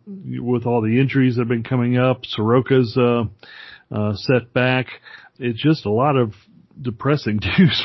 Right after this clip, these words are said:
for this team right now, unfortunately. And, yeah, I, I mentioned that I think that we're getting into the heads of hitters now. Um, I'll go ahead and throw out some stats that, that I just noted here.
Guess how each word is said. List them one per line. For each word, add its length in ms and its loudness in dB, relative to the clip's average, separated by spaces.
for 100 2
this 220 0
team 300 -4
right 200 -4
now, 200 -2
unfortunately. 640 -2
And, 440 -2
yeah, 160 2
I, 200 -6
I 220 0
mentioned 540 2
that 160 0
I 220 -2
think 220 0
that 260 0
we're 180 -4
getting 240 -2
into 240 -2
the 220 -4
heads 320 0
of 120 0
hitters 540 0
now. 360 -2
Um, 460 -2
I'll 160 2
go 140 2
ahead 140 2
and 100 -4
throw 240 2
out 80 2
some 160 -10
stats 480 -2
that, 180 -4
that 200 -2
I 200 -2
just 220 -2
noted 380 2
here. 400 0